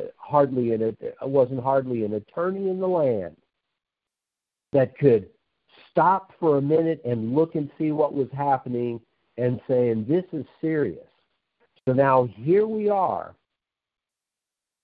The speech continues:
fifty, seventy-five years and a hundred years later now, and we actually have some attorneys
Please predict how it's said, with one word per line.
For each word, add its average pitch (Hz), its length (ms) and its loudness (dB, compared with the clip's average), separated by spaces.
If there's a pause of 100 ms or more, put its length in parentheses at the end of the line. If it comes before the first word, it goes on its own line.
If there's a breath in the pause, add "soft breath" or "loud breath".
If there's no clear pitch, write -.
(160)
fifty, 160 520 2 (120)
seventy-five 180 800 0
years 151 360 -4 (280)
and 131 140 0
a 117 60 2
hundred 226 760 -6
years 214 340 -4 (100)
later 151 460 0
now, 85 340 -16 (640)
and 135 200 4
we 135 200 2 (100)
actually 185 640 -2
have 160 400 -4
some 127 180 -8
attorneys 127 480 -6